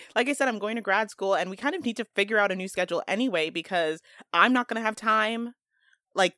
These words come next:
I'm not gonna have a completely free schedule anymore. I'm probably gonna be in classes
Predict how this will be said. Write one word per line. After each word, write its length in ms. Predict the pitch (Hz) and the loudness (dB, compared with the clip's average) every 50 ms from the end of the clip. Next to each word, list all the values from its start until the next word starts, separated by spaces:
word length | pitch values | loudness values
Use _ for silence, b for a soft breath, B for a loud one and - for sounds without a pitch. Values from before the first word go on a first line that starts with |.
| _ - | _ 2
I'm 140 | - 185 214 | 6 6 6
not 120 | 226 214 240 | 6 4 2
gonna 160 | 233 220 202 | 2 2 2
have 160 | 208 233 240 | 2 2 2
a 40 | 233 | 0
completely 340 | - - - 190 151 143 143 | -4 -8 -8 -8 -8 -8 -8
free 140 | - 147 143 | -8 -10 -10
schedule 340 | - - 131 127 139 139 131 | -8 -6 -6 -6 -6 -6 -6
anymore. 400 | 127 135 143 151 143 143 143 139 | -6 -6 -6 -6 -4 -2 -2 -2
I'm 120 | 143 156 | -4 -4
probably 260 | 147 156 165 160 196 185 | -4 -4 -4 -4 -4 -4
gonna 120 | 180 175 | -6 -6
be 80 | 160 160 | -6 -8
in 80 | 160 151 | -10 -10
classes 720 | - - 147 160 185 185 - 180 165 156 156 151 143 - | -8 -4 -2 -2 -2 -2 -4 -4 -4 -2 -4 -4 -6 -10